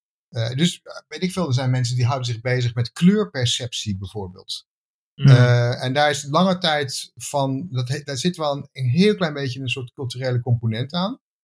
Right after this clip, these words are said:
Speaker 1: Ehm, nou ja, dat, ook dat, ik moet voorzichtig zijn, want er zijn, er zijn veel onderzoeken, ehm, eh, en alles is, eh,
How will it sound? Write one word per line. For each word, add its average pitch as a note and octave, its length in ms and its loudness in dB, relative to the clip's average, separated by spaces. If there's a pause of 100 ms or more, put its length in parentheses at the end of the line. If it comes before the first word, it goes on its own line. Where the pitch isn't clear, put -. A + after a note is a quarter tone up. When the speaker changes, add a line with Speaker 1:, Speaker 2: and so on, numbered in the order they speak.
(540)
Speaker 1:
Ehm, A#2 500 2 (800)
nou C3+ 320 6
ja, A#2+ 400 6
dat, C3 300 -6
ook C3+ 200 -8
dat, D#3 180 -2
ik B2 160 -4
moet D3+ 220 2
voorzichtig D3+ 480 4
zijn, A#2 180 0
want C#3+ 120 0
er D3 160 -2
zijn, C#3 200 0
er C#3 180 -4
zijn C3+ 220 -2
veel G3 320 4
onderzoeken, C3+ 640 -2 (540)
ehm, A#2 680 6 (640)
eh, A#2 280 2
en A#2+ 100 8
alles F3+ 300 6
is, C#3 240 -2
eh, B2+ 420 0